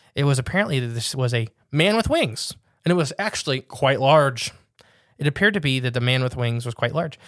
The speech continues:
He estimated that he had a huge bat-like wings that were approximately thirty feet across from tip to tip that were attached to its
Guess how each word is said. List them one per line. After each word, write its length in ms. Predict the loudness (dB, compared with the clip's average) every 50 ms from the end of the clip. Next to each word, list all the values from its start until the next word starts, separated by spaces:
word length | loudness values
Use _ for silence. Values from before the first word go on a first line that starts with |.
| -20 -18 _
He 100 | 0 0
estimated 380 | 0 2 2 2 2 2 2
that 120 | 0 -2 -4
he 60 | -4
had 160 | -6 -6 -6
a 40 | -6
huge 360 | -8 -6 -4 -4 -4 -2 2
bat-like 360 | 4 4 4 4 2 -2 -2 -2
wings 200 | -2 -2 -2 0
that 60 | 0
were 60 | -2
approximately 500 | 0 2 2 2 2 0 -2 -6 -6 -6
thirty 440 | -8 -8 -2 2 4 4 4 2 0
feet 220 | -4 -4 -4 -2
across 340 | -2 -2 -2 -2 -2 -2 -2
from 140 | -4 -6 -6
tip 160 | -6 -6 -8 -10
to 80 | -10
tip 320 | -8 -4 -4 -4 -4 -4 -12 _ _ _ _ _
that 80 | -6 -4
were 60 | -4
attached 360 | -2 0 -2 -2 -2 -4 -6 -4
to 120 | -4 -4
its 220 | -4 -4 -8 -12